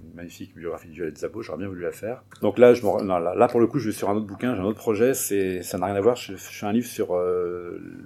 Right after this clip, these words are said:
le groupe de chasse Normandie-Niemen. Parce que moi, des, des, des pilotes comme Maurice de Seine, qui ont fait le choix, euh, de se porter volontaire, euh, en quarante-deux pour aller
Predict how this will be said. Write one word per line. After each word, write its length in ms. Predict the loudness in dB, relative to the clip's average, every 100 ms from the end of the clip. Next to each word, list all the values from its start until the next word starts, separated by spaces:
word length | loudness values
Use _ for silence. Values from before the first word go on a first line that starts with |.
| -4
le 120 | -2
groupe 160 | -4 -2
de 80 |
chasse 240 | 2 2 2
Normandie-Niemen. 680 | -2 0 0 -2 -4 -6 -10 -10
Parce 100 | 6
que 60 |
moi, 160 | 8 10
des, 240 | 10 8
des, 240 | 6 2 2
des 140 | -2
pilotes 360 | -2 6 6 6
comme 140 | 0
Maurice 240 | 2 0 2
de 80 |
Seine, 480 | 0 4 4 4 -2 -8 _ -14
qui 100 | -12
ont 20 |
fait 120 | 0
le 60 | 0
choix, 560 | 0 -2 0 0 -2 -2
euh, 520 | -2 2 2 0 -4 -6 -6
de 180 | -8 -6
se 140 | -6 -4
porter 300 | -4 2 2
volontaire, 640 | 4 2 0 0 2 2
euh, 300 | 2 2 0
en 100 | -4
quarante-deux 600 | -4 -2 0 0 -2 -2
pour 240 | -4 -4 -4
aller 280 | -2 -8